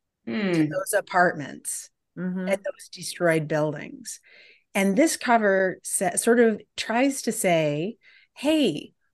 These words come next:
Speaker 1: wait a minute, what does it look like from within?" Right? What
Speaker 2: Mm.
Speaker 1: does it look like from within this military microclimate?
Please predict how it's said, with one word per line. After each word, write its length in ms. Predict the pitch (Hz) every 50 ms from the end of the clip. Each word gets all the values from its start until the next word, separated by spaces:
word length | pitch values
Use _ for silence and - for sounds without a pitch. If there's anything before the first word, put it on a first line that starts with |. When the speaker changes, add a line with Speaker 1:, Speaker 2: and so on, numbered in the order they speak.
| _ _ _ _ -
Speaker 1:
wait 320 | 220 190 240 277 302 311
a 60 | 330
minute, 340 | 277 233 185 156 147 139 - -
what 300 | - 175 180 175 190 -
does 200 | - 233 226 247
it 180 | 254 233 -
look 280 | 220 208 208 202 202 -
like 440 | 190 180 170 160 160 160 - _ - - _ _ _ _
from 340 | - - - - 202 202 196 175
within?" 720 | 175 165 160 151 165 180 208 190 156 - - - - - _ _ _ _ _ _ -
Right? 220 | - 175 170 165 180
What 240 | 180 180 190 190
Speaker 2:
Mm. 40 | 170
Speaker 1:
does 200 | 165 233 214 -
it 100 | - - _ _ -
look 240 | 208 202 202 - -
like 480 | 180 170 165 165 160 160 - - - _ - - _ _ _ _ _
from 380 | - - - 202 190 185 180 180
within 580 | 175 170 160 165 196 214 220 220 220 214 208 196
this 420 | 175 170 165 160 - - - - -
military 1200 | - 175 170 175 175 180 185 180 - - - - 185 175 170 165 165 165 165 165 165 160 160 165 - _ - _ _ _ _ -
microclimate? 1300 | 165 160 165 160 160 160 - - 151 - - - - - - - - - - - - - - - -